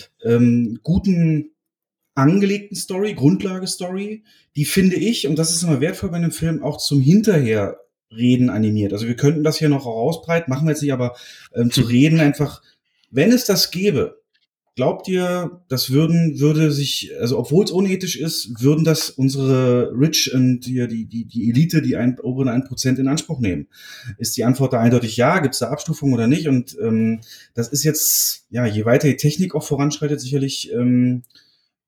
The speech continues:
Speaker 1: jetzt nicht in der Form, aber durchaus ein Thema, ne? Und, äh,
Speaker 2: Hm.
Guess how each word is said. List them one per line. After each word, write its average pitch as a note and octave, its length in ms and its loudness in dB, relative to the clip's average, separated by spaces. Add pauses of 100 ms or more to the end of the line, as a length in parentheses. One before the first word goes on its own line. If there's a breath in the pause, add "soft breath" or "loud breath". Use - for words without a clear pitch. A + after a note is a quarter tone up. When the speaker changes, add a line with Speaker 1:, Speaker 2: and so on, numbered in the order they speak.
(200)
Speaker 1:
jetzt A2+ 220 -4
nicht A#2+ 120 0
in G2+ 80 0
der A2 160 4
Form, D#3+ 320 0
aber B2 200 -2
durchaus B2 480 -6
ein C3+ 80 -4
Thema, A2+ 300 2
ne? G2+ 320 -6
Und, G2+ 720 -8
äh, G2 400 -12
Speaker 2:
Hm. G#2 100 -8